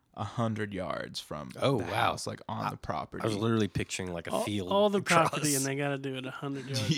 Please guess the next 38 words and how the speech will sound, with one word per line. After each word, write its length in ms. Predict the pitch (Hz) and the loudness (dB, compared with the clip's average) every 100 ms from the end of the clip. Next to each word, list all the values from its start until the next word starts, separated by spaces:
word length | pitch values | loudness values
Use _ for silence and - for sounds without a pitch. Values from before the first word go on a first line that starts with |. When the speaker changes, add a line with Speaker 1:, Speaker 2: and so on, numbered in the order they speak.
| 139 | 4
Speaker 1:
Yeah. 120 | 156 143 | 4 2
Speaker 3:
away. 300 | 147 160 165 - - - - | 0 -4 -6 -8 -8 -12 -4
Speaker 2:
Okay. 400 | 104 135 107 110 | -2 0 0 2
Speaker 1:
And, 240 | 107 101 | 0 0
um, 500 | 101 98 98 98 98 98 _ _ _ _ _ | -2 -2 -2 -2 -4 -10 _ _ _ _ _
so 280 | - 113 110 | -2 0 4
there 100 | 185 | 4
was, 140 | 240 | 4
there 220 | 220 190 | 0 0
was 100 | 240 | 2
a 40 | 196 | 2
lot 340 | 120 120 127 | 4 6 6
of 100 | 120 | 4
spooky 400 | - - 107 98 | 0 -4 -6 -6
things 360 | 101 98 82 - | -10 -10 -12 -12
that 100 | - | -12
happened 400 | 107 - - - | -10 -12 -12 -14
down 260 | - - - | -12 -12 -12
there. 320 | - - 113 - - | -14 -14 -14 -16 -16
Um, 380 | - - - 113 _ _ _ _ _ _ _ _ | -14 -12 -14 -16 _ _ _ _ _ _ _ _
so 120 | - | -6
I'm 140 | 117 120 | -4 -4
just 120 | 104 | -4
gonna 140 | 107 | -6
have 120 | 107 101 | -8 -10
to 80 | |
keep 220 | - 101 - | -8 -10 -10
it 80 | - | -14
to 80 | |
the, 180 | - - - _ | -12 -12 -16 _
the 100 | 113 | -10
two 420 | - - 120 117 | -6 0 2 2
most 460 | 113 110 107 - - _ _ _ _ _ _ | 0 -2 -2 -6 -10 _ _ _ _ _ _
irrefutable 880 | 139 139 131 - 120 117 107 104 104 | 0 2 2 0 0 0 0 -2 -4
stories 680 | 101 - 107 104 101 101 101 | -4 -4 -2 -2 -4 -6 -8
that 220 | - 95 - | -8 -8 -8
I 180 | 101 | -10
can 420 | 104 - 78 69 | -10 -12 -12 -16